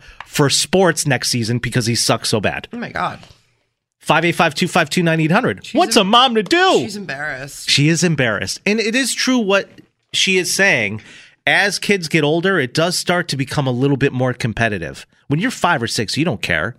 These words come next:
Speaker 2: Right.
Speaker 1: You're just out there running around. And she didn't say what sport he plays, but I have a pretty good idea.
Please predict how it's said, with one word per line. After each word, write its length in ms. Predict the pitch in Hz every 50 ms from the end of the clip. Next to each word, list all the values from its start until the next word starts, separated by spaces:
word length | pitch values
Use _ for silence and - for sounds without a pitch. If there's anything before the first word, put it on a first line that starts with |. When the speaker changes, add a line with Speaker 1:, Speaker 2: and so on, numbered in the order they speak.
| _ _ 453
Speaker 2:
Right. 180 | - - - -
Speaker 1:
You're 120 | - 285 277
just 200 | 262 220 - 147
out 180 | 131 127 -
there 140 | - 127 117
running 300 | 110 110 110 107 104 95
around. 380 | 92 92 90 85 67 55 - - _ _ - - - _ _ _ _ _ _ _ _ _ _ _ _ _ - _ _ _ _ _
And 680 | 160 165 165 165 160 156 156 151 147 147 139 139 - - _ _ _ _ _ _ _ _ _ _ _ _ _ _ _ _ _ _ _ _ _ _ _ _ _ -
she 220 | - - 170 208
didn't 160 | 247 269 240 196
say 400 | - - - 185 175 175 160 135
what 380 | 123 117 120 139 143 139 -
sport 480 | - - - - - 120 127 135 - 127
he 120 | 120 127
plays, 440 | 110 - - 110 110 117 135 131 -
but 120 | - 123
I 60 | 113 120
have 160 | 127 139 113
a 60 | 113
pretty 500 | - _ - - - 147 151 147 143 131
good 160 | 113 117 104
idea. 500 | 98 92 90 87 90 82 73 53 - -